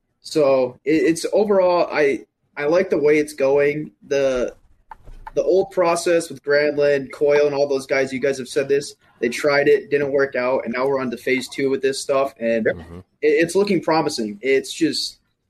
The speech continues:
Speaker 1: when they scored that, when the Wild scored their goal and it got waved off, like I told my dad, "It's Minnesota sports. I don't expect anything else."
Speaker 3: <laughs>
Speaker 1: It's just,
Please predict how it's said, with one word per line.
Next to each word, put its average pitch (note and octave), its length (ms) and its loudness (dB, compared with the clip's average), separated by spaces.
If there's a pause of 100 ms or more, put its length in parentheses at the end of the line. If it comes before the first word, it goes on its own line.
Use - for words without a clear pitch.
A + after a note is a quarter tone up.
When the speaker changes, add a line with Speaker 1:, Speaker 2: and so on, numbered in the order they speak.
(300)
Speaker 1:
when F3+ 160 -2
they F#3 140 4
scored F#3+ 320 2
that, F3 320 2
when D3 180 2
the C#3 80 0
Wild F3+ 240 4
scored F3 200 0
their D#3 100 4
goal C#3+ 280 2
and C3+ 120 0
it C#3 40 0
got C#3 220 -2
waved B2+ 240 -2
off, B2+ 320 -4
like C#3 140 -6
I - 20 0
told C#3 220 -4
my C3+ 100 -4
dad, B2+ 300 -2
"It's - 120 -12
Minnesota C3+ 380 -4
sports. B2+ 540 -4
I A2+ 80 -4
don't B2+ 180 -2
expect B2 380 -4
anything B2+ 320 -4
else." B2+ 440 -2
Speaker 3:
<laughs> - 40 -20
Speaker 1:
It's A#2 220 0
just, C#3 440 -2